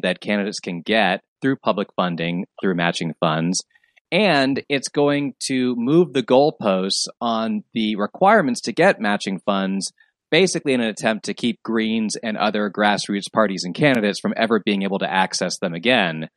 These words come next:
since we were able to access them in twenty sixteen. And, uh, I would love to know Gloria's perspective on this, especially since H R one passed the House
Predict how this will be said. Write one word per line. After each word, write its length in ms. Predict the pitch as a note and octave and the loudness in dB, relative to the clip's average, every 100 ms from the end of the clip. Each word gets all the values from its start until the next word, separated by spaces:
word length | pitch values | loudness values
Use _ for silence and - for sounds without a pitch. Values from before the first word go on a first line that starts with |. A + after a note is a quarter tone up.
| _ | _
since 320 | - A2+ G2+ G#2 | -4 -2 -2 -2
we 120 | G2+ | 0
were 160 | G2 | 0
able 260 | G2 G#2 F#2+ | 0 -2 -2
to 80 | F#2 | 0
access 480 | F2+ F2+ - F2+ - | 0 0 -2 -4 -2
them 160 | F2+ | -2
in 80 | E2+ | -2
twenty 280 | - F#2+ E2+ | -4 -4 -4
sixteen. 640 | - - - G#2+ D#2+ C2+ - _ _ _ _ - | -6 -6 -2 -2 -2 -6 -16 _ _ _ _ -4
And, 500 | G2+ G2 F#2+ F2 E2+ | 0 0 -2 -4 -2
uh, 320 | G2 F#2 E2+ | 0 0 0
I 320 | - G2 F#2 - _ - | 0 0 -2 -8 _ -12
would 140 | A#2 A2 | -6 0
love 160 | A2+ | 0
to 60 | G#2+ | 0
know 180 | G#2 G2+ | -2 0
Gloria's 380 | A2 A#2 A2 - | 0 0 0 -2
perspective 440 | G2+ C#3+ B2+ A2+ | -6 -2 -2 2
on 160 | A2 A2 | 0 0
this, 220 | A2 G2 | -2 -4
especially 540 | - B2 A#2 B2 A2 | -2 0 0 -2 -4
since 500 | - A2 G2+ F#2+ - - - _ - | -2 -2 0 -2 -4 -6 -20 _ -6
H 240 | G#2+ A2 A#2 | -4 0 2
R 140 | G#2 | 2
one 380 | G2 G#2 G#2 G2 | 2 0 0 -6
passed 460 | - G#2 A#2 G2+ - | -4 0 2 0 -6
the 120 | G2+ | -10
House 640 | - - G3 G2 F#2 - | -6 0 2 4 2 -2